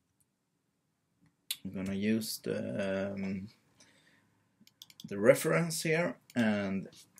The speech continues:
it takes, uh, option object, uh, and we gonna set what we call the default layout.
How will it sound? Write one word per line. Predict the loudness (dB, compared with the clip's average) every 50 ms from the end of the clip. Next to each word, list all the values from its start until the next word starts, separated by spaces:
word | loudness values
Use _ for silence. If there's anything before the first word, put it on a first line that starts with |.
| -8 -6
it | -6 -6 -6 -8
takes, | -4 0 2 2 2 0 -4 -8 -8 -6 -4 -2 -2 -2 -2 -2 -2 -4 -4 -6 -8 -10 -16 _ _ _ _ _ _ _ _ -10
uh, | -8 -6 -6 -6 -6 -6 -6 -8 -10 -12 -16 _ _ _ _ _ _ _ _ _ _ _ _ -18 -18 -18 _ _ _ _ _ _ _ _ _ -18 -18 -18 -20 _ _ 4
option | 4 6 6 6 6 6 6 4 0 -6 -12 _ _ _ _ _ _ _ _ _
object, | 4 4 8 8 6 6 6 4 -4 -8 -10 -10 -10 -16 -20 _ _ _
uh, | -2 0 0 0 0 -2 -4 -6
and | -6 -4 -4 -4 -4 -6 -6 -6 -6 -6 -6 -6 -6 -8 -8 -10 -14 _ _ _ _ _ _ _ _ _ _ _ _ _ _ -12
we | -8 -6 -4 -4 -4 -4
gonna | -2 -2 -2 -2 -2 -2 -2
set | -2 0 0 0 -2 -4 -6 _ -18 -14 -10
what | -10 -10 -6 -6
we | -8 -8
call | -8 -4 0 0 2 2 2 2
the | 2 -2 -2
default | -2 -4 -6 -6 -8 -12 -12 -12 -12 -12 -12 -14 -14 -6 -2 -2 0 0 0 0 0 0 -2 -4 -4 -8 -10 -14 -16 -14 -12 -10 -10 -10 -12 -16 _ _ _ -20 -20 -20 -20 -20 -20 _ _ -20 -20 -14 -8
layout. | -4 0 2 2 4 4 2 0 0 -2 -2 -2 0 2 2 0 0 -2 -6 -8 -6 -6 -6